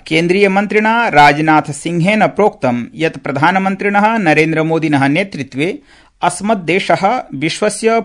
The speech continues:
पञ्चसु आर्थिकदृष्ट्या श्रेष्ठतमेषु देशेषु एकः समजायत। तेन अग्रे उक्तं यत् सप्तविंशत्यधिक द्विसहस्रतमवर्षं यावत् आर्थिकदृष्ट्या समृद्धेषु त्रिषु देशेषु एकः भारतदेशः भवेदिति क्षमतापि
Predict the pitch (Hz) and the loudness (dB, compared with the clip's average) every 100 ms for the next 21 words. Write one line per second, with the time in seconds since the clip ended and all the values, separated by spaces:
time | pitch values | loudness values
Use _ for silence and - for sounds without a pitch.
0 | 226 170 190 196 220 220 214 - 143 147 | -2 -4 -2 -6 -4 -6 -2 2 2 2
1 | 240 226 196 - 208 208 202 - - 214 | -4 -4 -4 -4 -2 0 -2 -6 -2 -2
2 | - 226 196 190 196 208 214 156 151 170 | -2 -6 -4 -4 -6 -4 -4 -2 -2 -2
3 | 180 - 202 - 160 156 160 165 151 - | -4 -4 -6 -4 -4 0 2 2 2 0
4 | 147 135 117 107 101 - _ _ - - | 2 2 -2 -4 -14 -20 _ _ -20 -20
5 | - - 190 202 202 208 214 214 233 240 | -20 0 4 6 6 6 4 4 0 0
6 | 233 196 190 - - 180 - 233 202 196 | 0 -2 -2 -4 -4 -4 -2 0 2 0
7 | 202 220 208 208 190 202 220 220 175 160 | 0 -4 -2 -4 -2 -2 0 0 0 -4
8 | 196 196 190 214 202 190 180 170 165 - | -4 -2 -2 -2 -4 -6 -4 0 0 -2
9 | 180 180 190 147 139 - - 135 165 185 | -2 2 4 4 0 -4 0 4 4 2
10 | 220 202 202 - 220 220 233 - 156 165 | -2 0 -2 0 2 2 0 -2 0 -2
11 | 160 160 214 - 131 - _ _ 180 202 | 0 2 2 0 -6 -8 _ _ -6 -4
12 | 233 180 156 160 165 175 170 170 190 170 | -4 -2 -2 0 -2 -2 -4 -4 -2 0
13 | 131 127 127 - - - 123 113 151 202 | 2 0 -2 -14 -20 -14 -4 2 4 4
14 | 214 185 175 185 196 185 143 151 180 185 | -2 -4 0 4 4 2 0 2 4 2
15 | 190 190 135 131 - 151 170 185 175 175 | 0 -2 -4 -6 -2 0 4 4 4 2
16 | 185 180 | -2 -4